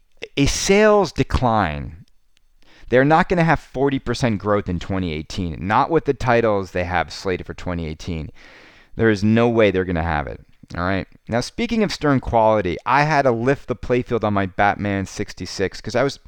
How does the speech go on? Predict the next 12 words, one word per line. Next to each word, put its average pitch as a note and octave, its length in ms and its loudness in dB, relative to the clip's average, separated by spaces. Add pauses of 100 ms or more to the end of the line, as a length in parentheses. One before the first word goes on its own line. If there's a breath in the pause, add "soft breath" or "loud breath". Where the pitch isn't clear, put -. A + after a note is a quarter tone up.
(120)
I - 40 -6
was C#3+ 100 -4
having B3 220 0
two E3+ 300 -2
issues C3+ 220 -2
with A#2 120 -6
my G2+ 140 0
game. E2+ 300 -4 (720 loud breath)
One G3 300 0
issue D3 520 0 (880)
was A#2+ 420 2
with, A#2 280 4